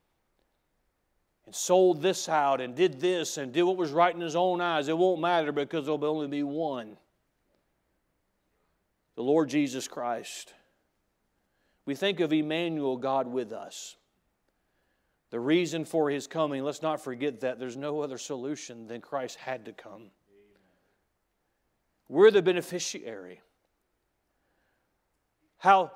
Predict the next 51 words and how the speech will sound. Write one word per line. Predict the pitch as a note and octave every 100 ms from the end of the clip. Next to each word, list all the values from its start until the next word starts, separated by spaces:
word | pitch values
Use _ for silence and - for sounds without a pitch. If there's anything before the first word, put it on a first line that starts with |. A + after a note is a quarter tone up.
| -
tragic | - G#3 G3+ F3 D#3
would | E3+
it | F3 D3
be | F#3 G3+ F3+
for | - E3+
you | E3+
to, | F3+ D3 - _ _ _ _ _ _
and | D3+
what | B3
would | G#3+
it | F3+
say | - G3+ G#3+ F#3+
tomorrow | E3 E3+ G3 F3+ E3
if | D#3
you, | F#3 F3 - - _ _
if |
you | G#3
got | F3+ G#3 A3
up | A3 G#3+
and | F#3+ F3
your | F#3
family | F#3 G#3+ A3+ G#3
had | F3+ F#3+ F3+ - - _ _ _ _ _ _ _ _ _ _ _ _ _
got | C3 G#3+ G3+
you | G#3+ G3+
a |
gift | E3+ C#3 A#3 C4 - -
or | F#3+
gifts | D#3 F#3+ B3 - -
and | F#3+
they |
tried | F#3+ - A3+ A#3+
to | G3+
give | F#3+ A#3
you |
the | G#3
gifts, | F#3 G#3 F#3+
you | F#3
say, | - G#3+
"No, | G3 A#3 A#3+
thank | - A#3+ A3+
you, | G3 F#3 C3+
I | D3+
don't | G#3+ A3
want | G#3 G#3
those | E3 D#3+ B2+
gifts." | C3+ G#2+ - - - _ _ _ _ _ _ _ _ _ _ _ _ _ _ _ -
And | D#3+
you | F3+
left | F#3 B3 G#3 -
empty-handed. | G#3+ F#3+ G3 F#3 A3+ F#3+ B2+